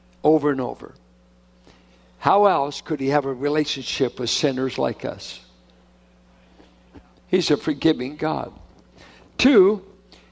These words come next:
God told us not to murder in the sixth commandment, and Jesus upped it in the Sermon on the Mount by saying, "Murder now equals hate. Whoever you hate,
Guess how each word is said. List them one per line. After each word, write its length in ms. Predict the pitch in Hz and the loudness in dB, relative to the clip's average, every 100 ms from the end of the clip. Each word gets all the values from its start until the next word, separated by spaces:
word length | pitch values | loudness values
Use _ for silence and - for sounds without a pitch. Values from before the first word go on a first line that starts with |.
| _ | _
God 340 | - 185 214 - | 2 4 2 0
told 320 | 180 190 175 | 0 2 0
us 200 | 180 160 | -4 -2
not 340 | 170 185 - | 0 0 0
to 100 | 165 | -4
murder 540 | 156 160 185 156 135 - | -2 0 0 -2 -6 -4
in 160 | 139 139 | -4 0
the 120 | 139 | -2
sixth 420 | - 165 - - | 0 0 0 -2
commandment, 680 | 151 135 139 135 147 165 - - - - | -2 0 -2 -2 -2 -6 -8 -20 -20 -2
and 200 | 143 151 | -2 -2
Jesus 580 | 135 180 220 196 190 - - | 2 4 4 4 2 2 0
upped 340 | 202 - - | 0 0 -2
it 140 | 147 147 - | -2 -2 -6
in 300 | 156 160 147 | -2 -2 -2
the 320 | 139 135 120 - - - | -2 0 -2 -8 -20 -8
Sermon 420 | - 180 180 185 | 2 2 2 0
on 160 | 160 | 0
the 80 | 147 | -2
Mount 420 | 139 151 143 139 | 0 2 2 -2
by 120 | 135 135 | -2 -2
saying, 460 | - 175 147 143 - - - | 2 2 2 0 -4 -18 -14
"Murder 640 | 139 147 202 208 214 190 | -2 4 4 4 2 0
now 380 | 180 180 175 185 - | 2 2 2 -2 -4
equals 520 | 175 170 160 147 - | -4 -4 -6 -4 -6
hate. 480 | 135 147 127 - - - _ _ - - - - - - - - | 0 0 0 -4 -18 -20 _ _ -20 -20 -20 -18 -14 -12 -14 -2
Whoever 420 | 180 196 190 175 151 | 4 6 6 4 -2
you 320 | 135 143 123 | -2 -4 -4
hate, 500 | 101 147 175 165 | -4 0 0 0